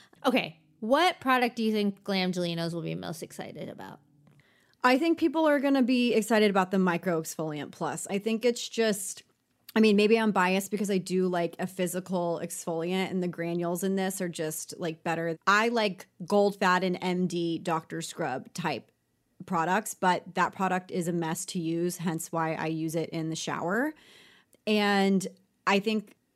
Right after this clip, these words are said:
Speaker 2: Ellen has sensitive skin, and the reason why I think she kinda leaned into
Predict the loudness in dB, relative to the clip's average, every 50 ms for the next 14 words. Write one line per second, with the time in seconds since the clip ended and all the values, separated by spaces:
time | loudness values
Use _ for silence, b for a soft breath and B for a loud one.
0 | _ _ 0 0 2 2 2 0 0 0 0 -2 -2 -2 -2 -2 -2 -4 -4 -4
1 | -6 -6 -6 -4 -4 -2 -2 -2 -2 -2 -4 -2 -2 0 0 -2 -4 -8 -8 -4
2 | -2 -2 -2 0 0 0 0 0 0 -2 0 0 0 0 0 0 0 0 0 -2
3 | -2 -4 -4 -4 -4 -6 -6 -6 -6 -8 -8 -8 -6 -6 -4 -4 -4 -4 -2 -2
4 | -2 -2 -2 -2 -2 -2 -4 -4 -6